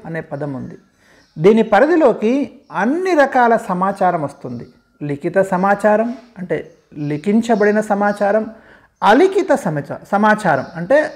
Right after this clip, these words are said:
రాయబడినటువంటి సమాచారం, కొంత మౌఖికంగా కూడా సమాచారం ఉంటుంది, అది కూడా వాన్మయం పరిధిలోకే వస్తుంది. ఇక సారస్వతం పరిధిలోకి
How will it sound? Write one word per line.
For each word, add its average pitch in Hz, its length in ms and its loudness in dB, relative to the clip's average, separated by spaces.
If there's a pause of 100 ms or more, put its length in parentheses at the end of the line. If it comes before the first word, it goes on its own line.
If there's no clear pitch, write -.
(140)
రాయబడినటువంటి 233 1040 2
సమాచారం, 160 560 -6 (120)
కొంత 156 160 -8
మౌఖికంగా 202 600 -2
కూడా 185 460 0 (200)
సమాచారం 165 480 -4
ఉంటుంది, 147 500 -8
అది 151 180 -2
కూడా 190 460 0 (100)
వాన్మయం 165 520 -2
పరిధిలోకే 143 560 -4 (320)
వస్తుంది. 127 500 -10 (1200)
ఇక 285 160 4
సారస్వతం 285 1000 2
పరిధిలోకి 180 840 -2